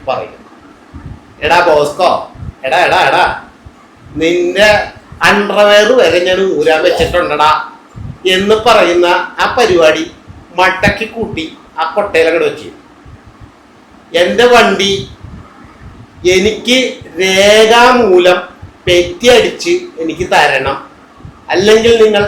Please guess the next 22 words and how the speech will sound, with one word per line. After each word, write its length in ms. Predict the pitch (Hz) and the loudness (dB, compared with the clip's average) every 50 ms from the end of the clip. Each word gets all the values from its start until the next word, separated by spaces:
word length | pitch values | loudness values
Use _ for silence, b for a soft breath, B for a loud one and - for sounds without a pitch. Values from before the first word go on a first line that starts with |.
| - - - 180 185 | -4 -8 -8 -4 -2
നോട്ടീസ് 580 | 185 185 190 196 - - 220 220 220 214 220 240 226 | 0 2 2 0 -2 -2 -2 -2 -2 0 -2 0 0
മുഖാന്തരം 440 | 214 180 185 185 180 175 180 170 156 156 | 2 2 4 2 2 2 0 0 0 -2
അയക്കണം, 380 | 143 131 113 135 135 131 131 - - - - - - _ - - _ - - - - 175 | -4 -6 -6 -8 -8 -8 -8 -10 -14 -20 -20 -20 -20 _ -20 -20 _ -20 -20 -8 -2 0
അല്ലെങ്കിൽ 460 | 185 196 214 220 233 240 226 233 240 240 240 - - - - 175 185 185 | 2 2 4 4 2 2 2 2 0 0 -2 -8 -14 -16 -8 -6 -4 -4
എൻ്റെ 300 | 185 202 208 202 214 220 220 220 220 - - - - - - - - - - 160 180 190 | -4 -4 0 2 2 2 2 2 -2 -8 -14 -20 -20 -16 -16 -16 -16 -6 -2 0 2 4
ആർ 160 | 202 208 214 208 - - | 4 4 2 2 0 0
സി 100 | 247 233 233 233 | -2 -2 -2 -2
ബുക്കിൻ്റെ 500 | 196 220 214 - - 214 202 196 202 196 202 208 202 - - 180 180 | -2 -4 -6 -4 -6 -4 -2 2 4 4 4 4 2 -2 0 0 2
ഓതറൈസ്ഡ് 600 | 190 202 208 208 214 214 214 220 214 214 220 226 220 214 | 2 2 2 2 2 4 4 4 2 4 2 4 4 4
നമ്പറിൽ 440 | 202 190 190 185 185 185 180 180 185 190 196 190 196 - - - _ _ _ - - 175 | 2 0 -2 -2 -2 -2 0 0 -2 -2 -4 -6 -8 -16 -20 -20 _ _ _ -10 -4 -2
നിങ്ങൾ 240 | 185 190 196 202 214 220 - - - 190 196 | -2 0 2 2 2 0 -2 -6 -10 -8 -6
നിയമലംഘനം 680 | 196 196 202 214 220 240 233 226 220 220 220 220 214 214 214 | -2 2 2 4 4 4 4 4 4 4 4 4 2 0 0
ചൂണ്ടിക്കാണിച്ച് 600 | 226 208 190 180 180 185 175 170 175 175 175 180 180 175 - - - 139 156 | -2 -2 -2 -4 -2 -2 -2 -2 -2 -2 -4 -6 -6 -6 -12 -18 -14 -10 -8
എനിക്ക് 300 | 160 156 156 165 175 175 175 - - - - 151 151 | -8 -8 -6 -4 -4 -4 -4 -8 -16 -20 -20 -8 -6
മെസ്സേജ് 380 | 156 156 156 - 165 160 160 151 | -6 -6 -4 -2 -2 0 0 -2
അയക്കണം." 240 | 120 110 - - - - - 170 208 | -2 -4 -8 -16 -20 -16 -6 -2 0
ഈ 20 | 262 277 262 240 | 2 2 4 4
മൂന്ന് 340 | 247 233 220 220 233 262 247 262 | 4 6 6 6 6 4 4 4
കാര്യം 320 | 240 226 220 214 220 220 220 - | 4 4 4 4 4 2 4 4
ചെയ്യാത്തോടത്തോളം 880 | 226 196 190 190 190 190 190 202 196 190 196 202 202 202 202 208 208 220 214 196 | 2 2 2 2 0 0 0 -2 -2 -2 0 2 4 4 6 6 4 4 2 2
കാലം 380 | 190 175 160 160 160 160 156 156 - - - - - - - - - - - - - - 175 185 | 4 4 4 4 4 2 0 -2 -6 -12 -20 -20 -20 -20 -20 -20 -20 -20 -20 -20 -14 -6 -2 0
നിങ്ങൾ 280 | 208 220 233 240 240 | 2 4 4 4 6